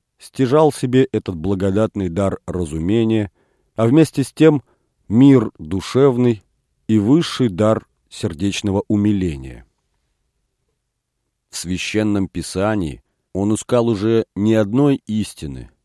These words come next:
но и теплоты духа, и нередко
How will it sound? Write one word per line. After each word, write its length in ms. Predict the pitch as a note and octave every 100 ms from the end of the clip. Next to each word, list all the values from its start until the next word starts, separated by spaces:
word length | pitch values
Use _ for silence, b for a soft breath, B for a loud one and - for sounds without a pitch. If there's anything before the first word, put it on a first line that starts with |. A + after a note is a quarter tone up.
| -
но 180 | F#2
и 80 | F#2+
теплоты 520 | - F#2+ G#2 F#2+ G#2+
духа, 640 | G2 F2+ A2 G2 - A#1+ - _ _ _ _ _
и 80 | F#2+
нередко 680 | F#2+ F2 F2+ A2+ - G2